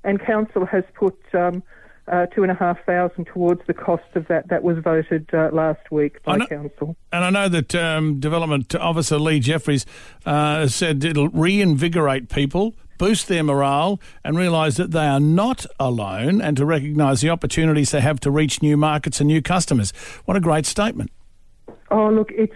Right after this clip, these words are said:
Speaker 1: and look, Lee will, uh, will really drive this. Uh, she's excellent. So it's, it's very difficult if you're in a rural area to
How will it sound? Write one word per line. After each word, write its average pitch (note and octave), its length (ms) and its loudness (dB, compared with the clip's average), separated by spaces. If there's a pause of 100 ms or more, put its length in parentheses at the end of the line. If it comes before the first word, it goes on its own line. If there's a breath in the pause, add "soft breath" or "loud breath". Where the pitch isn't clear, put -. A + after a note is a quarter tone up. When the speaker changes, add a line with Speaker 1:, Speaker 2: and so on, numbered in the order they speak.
(180)
Speaker 1:
and G3+ 400 2
look, G3+ 180 0
Lee G#3+ 320 2
will, F#3 380 2
uh, F3 140 2
will F#3+ 280 0
really F3+ 300 2
drive F3+ 500 0
this. A#3+ 160 0 (220)
Uh, F3+ 200 0 (140)
she's F#3 160 0
excellent. G#3+ 480 0 (500 loud breath)
So G3 300 2 (540 soft breath)
it's, B3+ 140 -4 (160)
it's B3 160 0 (260)
very D4+ 260 4
difficult A#3 600 -2
if G#3 140 -6
you're F#3+ 160 2
in A3 160 2
a A3 80 2
rural G3+ 460 2
area F3+ 600 2 (200)
to G3 460 2